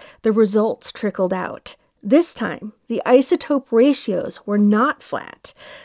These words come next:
The tungsten one eighty-two concentrations started out high in rocks formed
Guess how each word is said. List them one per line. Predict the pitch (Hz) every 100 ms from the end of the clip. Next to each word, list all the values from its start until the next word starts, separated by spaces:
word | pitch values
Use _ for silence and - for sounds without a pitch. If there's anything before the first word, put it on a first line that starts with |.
| - _ -
The |
tungsten | 269 - 359 381 - 392 359 277
one | 214 226
eighty-two | 247 247 233 - 226
concentrations | - 208 190 190 - 196 190 185 175 - -
started | - - 247 277 294
out | 208 190 -
high | - 226 226 214
in | 175 165
rocks | 185 196 208 - -
formed | - 190 185 185